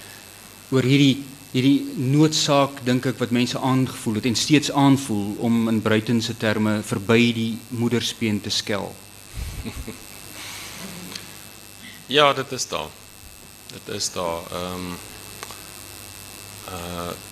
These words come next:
Speaker 2: maar nou moet ek ook byvoeg, <clears throat> een van die, eh, groot ironieë van die roman is, as mens nou kyk aan die einde, ehm, het ek dit nou eksplisiet vermeld en ek begin al wonder of ek dit moes gedoen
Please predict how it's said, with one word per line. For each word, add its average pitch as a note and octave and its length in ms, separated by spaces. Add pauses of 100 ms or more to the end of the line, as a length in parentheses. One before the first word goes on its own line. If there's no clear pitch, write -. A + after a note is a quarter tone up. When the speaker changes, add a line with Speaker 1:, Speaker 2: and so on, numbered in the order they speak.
(380)
Speaker 2:
maar G#2 240
nou G#2+ 340 (180)
moet G#2 180
ek A2+ 200
ook A#2 200
byvoeg, A2+ 580 (320)
<clears throat> - 1200
een G#2 100
van G#2 200
die, F#2 320
eh, F2+ 240 (320)
groot A2+ 340
ironieë G2 500
van G2+ 180
die F#2 100
roman F2+ 440 (920)
is, - 240
as - 120
mens G2+ 180
nou G2 200
kyk A2 260
aan G#2 120
die G2 100
einde, G2 520 (340)
ehm, F2 400 (1040)
het F#2+ 200
ek F#2+ 100
dit F2+ 140
nou F#2 160
eksplisiet - 540
vermeld F#2 600
en F2 180
ek F2 80 (260)
begin - 320
al F2+ 140
wonder F#2+ 260
of - 120
ek - 100
dit F2+ 120
moes F2+ 240
gedoen E2 320